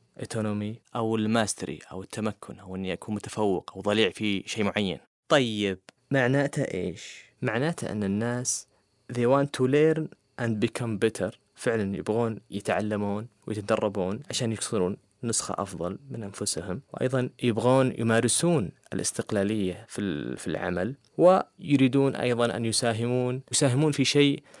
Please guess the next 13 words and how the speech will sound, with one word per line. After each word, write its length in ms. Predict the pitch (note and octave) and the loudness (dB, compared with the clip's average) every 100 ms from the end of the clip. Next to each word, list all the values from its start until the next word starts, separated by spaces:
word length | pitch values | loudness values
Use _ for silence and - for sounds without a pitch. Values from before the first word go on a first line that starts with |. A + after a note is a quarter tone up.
| - - | -20 2
له 240 | D#3 B2 | 4 4
معنى 340 | A#2+ C3 A#2 G#2+ | 2 2 2 2
وله 360 | G#2 A2+ G#2 | 2 2 2
غاية. 480 | G2 A2+ G#2+ E2+ - _ _ _ _ - | 0 0 -2 -4 -10 _ _ _ _ 4
كلام 240 | F3+ F#3 | 8 8
جميل. 400 | D3 A#2+ G#2+ C#3 | 6 4 2 0
طيب، 440 | F3 E3+ C#3 C3 - _ | 2 2 6 4 2 _
كيف 160 | A#3 A3+ | 4 4
تحدث 300 | G#3+ D3 B2+ | 0 0 4
هذه 260 | B2 A2 | 4 4
ال-، 280 | G#2 F#2+ F2+ G#2 - - - | 0 -2 -4 -12 -18 -18 -8
الثقافة 640 | B2+ - A#2+ C#3+ C3+ - F2 | -6 -4 0 4 4 4 -2
إذن؟ 400 | G2+ G2 A2+ | 0 -2 -2